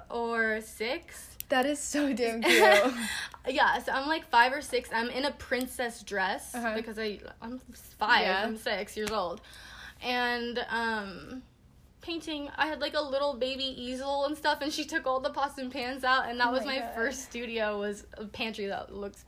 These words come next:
Speaker 1: like
Speaker 2: That's so cute.
Speaker 1: a
Speaker 2: It's
Speaker 1: little
Speaker 2: so good that she
Speaker 1: pantry.
Speaker 2: was supportive.
Speaker 1: Yeah, so let me think. So after that, when I got to high school,
Speaker 2: Mm-hmm.
Speaker 1: I started, like, winning, like,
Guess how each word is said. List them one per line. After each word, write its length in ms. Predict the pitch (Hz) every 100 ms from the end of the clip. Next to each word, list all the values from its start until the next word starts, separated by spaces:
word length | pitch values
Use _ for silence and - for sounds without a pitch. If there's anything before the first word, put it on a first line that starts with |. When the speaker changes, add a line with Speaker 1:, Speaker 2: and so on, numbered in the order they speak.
| -
Speaker 1:
like 240 | 98 - - - - -
Speaker 2:
That's 280 | 269 269 -
so 320 | - 226 226
cute. 300 | 226 226 202
Speaker 1:
a 40 | -
Speaker 2:
It's 180 | 220 226
Speaker 1:
little 160 | 226
Speaker 2:
so 60 | 208
good 120 | 220
that 60 | 214
she 60 | -
Speaker 1:
pantry. 100 | 220
Speaker 2:
was 120 | 202
supportive. 640 | - 190 196 180 73 226 -
Speaker 1:
Yeah, 460 | 247 302 - - 240
so 520 | - 277 254 247 240 - - - - - - -
let 140 | 269 277
me 180 | 277 - -
think. 300 | 180 131 220
So 300 | 262 262 -
after 460 | 247 277 - 359 285
that, 340 | 214 208 220 -
when 120 | 247
I 80 | 240
got 280 | 226 277 -
to 80 | 302
high 280 | - 185 208
school, 520 | - - 277 294 262
Speaker 2:
Mm-hmm. 260 | 214 - 208 -
Speaker 1:
I 120 | -
started, 380 | 247 - 240 254
like, 160 | 254 226
winning, 360 | 175 180 202 208
like, 160 | 202